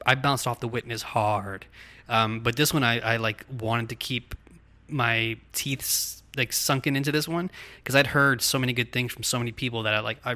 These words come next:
respect online who were like, "Yo, this game's amazing." So I was like, "All right, let me check it out." And, and even when I first played it, I was like, I had talked about it on the show, I was like, "Wow, this game is doing some really cool things."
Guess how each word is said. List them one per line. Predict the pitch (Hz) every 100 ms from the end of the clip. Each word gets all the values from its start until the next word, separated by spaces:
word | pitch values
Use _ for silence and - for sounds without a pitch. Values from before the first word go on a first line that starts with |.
| -
respect | 123 - 120 113
online | 110 110 110 113
who | 113
were | 104
like, | 107 -
"Yo, | 131 120
this | 120
game's | 127 120
amazing." | 120 123 120 117 110
So |
I | 113
was |
like, | 113
"All | 113
right, | 110
let | 113
me |
check | 110 117
it | 113
out." | 110 110 -
And, | 123 113 - - - - -
and | 151 202
even | 247
when | 170
I |
first | - 170 180
played | - 113
it, | 110
I |
was | 110 113
like, | 110 -
I |
had | 127
talked | 123 135
about | 131
it | 120
on |
the | 113
show, | - 156
I |
was | 120
like, | 113
"Wow, | 135 127
this | 120
game | 156 156
is |
doing | 127 139
some | 131
really | 123 123
cool | 131 117
things." | 151 147 117